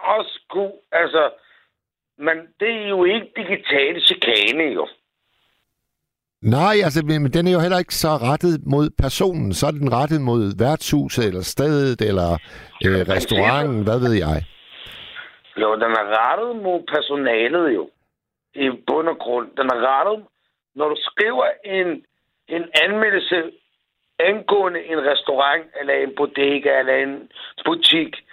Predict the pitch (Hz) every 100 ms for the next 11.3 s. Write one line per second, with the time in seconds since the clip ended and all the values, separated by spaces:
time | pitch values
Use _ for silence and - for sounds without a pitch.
0 | - 107 82 76 - 196 202 202 208 202
1 | 180 170 190 240 185 175 165 170 175 -
2 | 170 175 - 180 156 - _ _ - 196
3 | 220 185 190 - 156 147 143 110 127 185
4 | 202 - 143 139 151 151 110 80 _ -
5 | 110 92 - - - - - _ 180 175
6 | - - - - - 185 156 175 226 -
7 | 190 180 160 156 - 202 202 - 165 185
8 | 208 170 - _ _ _ _ 165 185 180
9 | 214 208 208 202 156 156 147 _ _ _
10 | _ _ _ - 156 151 156 165 - 190
11 | 196 175